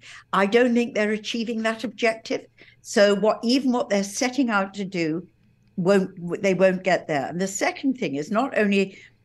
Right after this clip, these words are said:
that, and that's not enough. Reforming Companies House is too unambitious, given the level of ambition that they said they needed. So let me just take you to Companies House in the first instance. Um, you've got, at the moment, it is full of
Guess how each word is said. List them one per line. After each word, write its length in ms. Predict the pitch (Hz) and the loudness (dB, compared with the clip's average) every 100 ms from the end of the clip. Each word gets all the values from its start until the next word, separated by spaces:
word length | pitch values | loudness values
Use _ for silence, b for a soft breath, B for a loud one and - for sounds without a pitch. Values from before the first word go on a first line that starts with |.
| _ | _
that, 200 | 208 202 | -6 -2
and 140 | 208 214 | 0 2
that's 260 | 254 254 | 0 -2
not 200 | 247 226 | -2 0
enough. 420 | 220 214 240 311 - | 2 2 0 -4 -8
Reforming 560 | 208 - 240 240 240 233 | -8 4 6 6 4 -4
Companies 560 | - 254 254 214 202 | -4 -6 -6 -8 -6
House 300 | - 202 196 | -2 -2 -4
is 220 | - 175 - | -8 -10 -10
too 480 | - 254 233 - - | -4 -2 0 -2 0
unambitious, 840 | 214 190 170 170 156 - 151 - - B B _ | 2 2 0 -2 -4 -4 -8 -8 -18 B B _
given 380 | 190 196 185 180 B - | 0 2 2 0 B 0
the 100 | 180 | 4
level 400 | 180 214 220 185 | 6 6 6 2
of 120 | 160 | 2
ambition 540 | 156 156 160 160 - 147 | 0 -2 -4 -6 -4 -6
that 140 | - | -4
they 120 | 160 | -4
said 320 | 160 180 160 | -2 -2 -2
they 240 | 160 156 156 - | 0 -2 -2 -4
needed. 360 | 170 139 131 | -4 -2 -4
So 140 | - 190 | -4 -2
let 160 | 247 | -2
me 80 | 247 | -2
just 240 | 269 - b b b | -8 -10 b b b
take 260 | - 233 220 | -2 -2 -2
you 120 | 208 | -4
to 100 | 202 | -4
Companies 600 | 202 220 208 208 196 185 | -2 -2 -2 -2 -4 -2
House 320 | 220 165 160 | 0 0 0
in 100 | 175 | -4
the 80 | 160 | -4
first 460 | 165 180 165 165 - | 0 0 0 -2 -6
instance. 680 | 127 117 - - - - - B B B B - | -6 -8 -10 -10 -10 -14 -16 B B B B 0
Um, 340 | 185 185 185 - | 2 2 -2 -8
you've 320 | 196 202 202 | -2 -2 2
got, 260 | 294 294 - | 2 2 0
at 140 | 233 - | -2 2
the 60 | 262 | 4
moment, 420 | 247 214 156 139 | 6 4 2 -2
it 220 | 202 302 | -2 0
is 160 | 330 - | 0 0
full 220 | 240 190 | 2 2
of 180 | 165 | 0